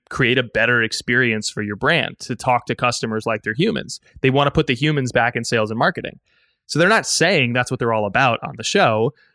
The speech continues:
They're exploring a big idea that the audience cares about that has a direct tie back to, yeah, the tools eventually, right? And so that's an example of a company that,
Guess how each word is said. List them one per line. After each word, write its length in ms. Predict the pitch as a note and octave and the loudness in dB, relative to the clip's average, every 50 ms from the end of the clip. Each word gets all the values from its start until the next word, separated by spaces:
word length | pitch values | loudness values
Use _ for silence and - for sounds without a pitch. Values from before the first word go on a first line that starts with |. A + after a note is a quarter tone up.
| _ _ - | _ _ 0
They're 280 | - C#3+ C#3+ B2+ - _ | 2 2 2 2 -2 _
exploring 640 | - D3+ - - - - C#3 D3 D#3+ E3 F3 F3 D3+ | -6 -4 -4 -4 -6 -2 2 2 4 4 2 2 0
a 60 | C3+ | -2
big 220 | A#2+ C3 C3 B2+ | 0 0 2 2
idea 600 | B2+ A#2 A2+ A2+ A#2 C3 C3+ B2 A#2 A2 A2 G#2+ G#2+ _ - | 2 2 0 0 0 0 2 2 2 2 0 -2 -4 _ -2
that 200 | A#2 A2 A2 - | 0 0 0 0
the 140 | - A#2 D3 | 0 2 4
audience 420 | G#3 A#3 G#3 D#3+ C#3+ A#2 A2 - | 4 6 4 4 2 2 0 -2
cares 260 | - A#2+ G#2+ G#2 G2+ | -2 -2 -2 -2 -2
about 440 | G#2+ F#2 G2 G2 G2+ A2+ A#2+ - - | -2 -2 0 0 0 0 -2 -2 -2
that 140 | - B2+ B2 | -2 0 0
has 180 | C#3 C#3+ C3 | 0 -2 -2
a 40 | C3+ | -2
direct 400 | B2+ B2+ A#2+ A2 C3+ C#3+ - - | -4 -4 -2 0 0 -2 -2 -4
tie 340 | - - C3 B2+ A#2+ A2+ G#2+ G#2 - | -2 0 2 2 2 0 -2 -4 -4
back 300 | - A2 G#2+ A2+ - - - | -4 -2 -2 -2 -6 -8 -4
to, 400 | - A#2+ A2 G#2+ G#2 G#2 G#2 - _ _ _ _ - | -2 0 0 0 0 -4 -6 -8 _ _ _ _ -2
yeah, 280 | - - G3 C3 G#2+ - - - | 0 2 2 2 0 -2 -4 -6
the 80 | A#2 | -6
tools 540 | - - - E3 C3+ - - - - - - | -4 0 0 0 0 0 -4 -10 -16 -12 -8
eventually, 580 | - A2+ G#2+ A#2+ C3+ D#3 - - - - - - _ _ _ _ _ _ _ - | -6 -2 0 0 0 0 -4 -6 -8 -10 -14 -18 _ _ _ _ _ _ _ -2
right? 280 | A#2+ A2+ A#2+ D#3 - - - | 0 2 2 2 0 -2 -4
And 120 | C#3 C3+ C3+ | -8 -4 -2
so 300 | - D#3+ D3 C3+ C3 - C3+ | 2 4 4 4 2 2 0
that's 260 | D3 D#3+ F#3+ - - | 0 0 0 0 -2
an 120 | F#3 F3 D#3 | -2 -2 -2
example 420 | C#3+ B2+ C#3 C3+ B2+ C3 B2 A#2+ | -2 0 0 -2 0 0 0 -2
of 60 | A2+ | -2
a 80 | A2+ G#2+ | -2 -4
company 420 | - - C#3 B2+ - B2+ B2 A#2+ | -4 -4 -4 -2 -2 -2 -2 0
that, 140 | A2 G#2+ - | 0 0 -2